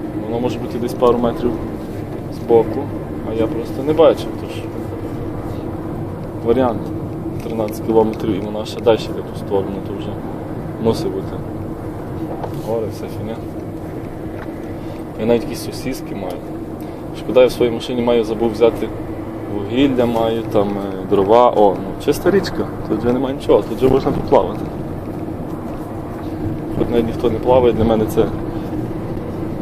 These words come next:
не, не перешкода, що ніхто не плаває. Шкода, що я вудочки тої не, не взяв. Я маю таку маленьку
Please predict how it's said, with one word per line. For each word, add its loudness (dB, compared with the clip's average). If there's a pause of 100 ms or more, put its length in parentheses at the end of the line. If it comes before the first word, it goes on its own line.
(220)
не, -2
не 0
перешкода, 4
що -4
ніхто -6
не -4
плаває. 0 (3250)
Шкода, 0
що -2
я 4
вудочки 0 (120)
тої -4
не, -6
не -6
взяв. 0
Я 0
маю -2
таку -6
маленьку -2